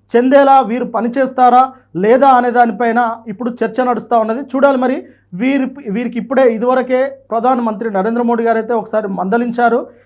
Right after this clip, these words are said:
ఇకనైనా వీరు మాట మార్చుకుంటారా, లేదు అంటే ఇదే గ్రూప్ రాజకీయాలను నడిపిస్తారా అనేది, ఆ, చూడాలి. అలాగే బీజేపీ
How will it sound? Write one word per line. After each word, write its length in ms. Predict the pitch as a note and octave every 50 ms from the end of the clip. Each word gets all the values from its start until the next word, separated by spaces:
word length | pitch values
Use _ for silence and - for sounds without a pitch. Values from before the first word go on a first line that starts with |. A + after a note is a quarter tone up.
| _ -
ఇకనైనా 440 | F#3+ F#3+ C4+ C4+ D4 D4 C#4 C#4 C#4
వీరు 240 | A#3 C4 C4 B3+ B3
మాట 380 | G#3 F#3 F3 G3 A3+ A3 C4+
మార్చుకుంటారా, 760 | B3+ G#3 G3+ G#3+ A#3+ A#3 - - B3 A#3 B3 B3 A#3+ A#3 B3 B3+ B3+ - _ _ -
లేదు 260 | F3+ G#3 B3 C#4+ C4+ C#4+
అంటే 300 | C#4 C4+ A#3+ C4+ C4 A#3
ఇదే 180 | G3+ C4 C4
గ్రూప్ 320 | B3+ G3+ A#3+ C4 B3 A#3+ A#3+
రాజకీయాలను 520 | A#3+ A#3 A3+ G3 F#3+ A#3 A#3 A3+ A3 A3
నడిపిస్తారా 540 | A3 G3 G3+ F#3+ A#3+ A3+ - B3 A#3 A3+ A3+
అనేది, 460 | A3 A3 A3+ G3+ B3 B3 A#3 A#3 - _ _ _ _ G3+
ఆ, 80 | G#3 G3+ G3+ A#3+
చూడాలి. 380 | B3+ B3 B3 A#3+ A#3+ A#3+ B3+ - F#3
అలాగే 480 | F#3+ A3 A#3+ B3+ A#3 B3 B3 C4 C4 C4
బీజేపీ 680 | E3+ C#3+ F#3 B3+ C#4 A3+ C#4+ C4+ C4 C4+ C4+ C4+ C#4 C#4